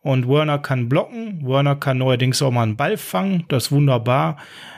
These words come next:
Das ist für mich jemand, wenn er das bestätigt, was er gerade zeigt. Ja, es sind nur zwei Spiele, ist eine zarte Pflanze, aber wenn er das bestätigt,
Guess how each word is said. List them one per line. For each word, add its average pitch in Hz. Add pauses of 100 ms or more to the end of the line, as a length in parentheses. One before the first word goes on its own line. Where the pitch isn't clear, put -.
Das 143
ist -
für 156
mich 147
jemand, 139
wenn 135
er 139
das 180
bestätigt, -
was 127
er 139
gerade 156
zeigt. -
Ja, 170
es 175
sind 180
nur 165
zwei -
Spiele, 185
ist -
eine 143
zarte 151
Pflanze, 143
aber 120
wenn 131
er 135
das 151
bestätigt, 151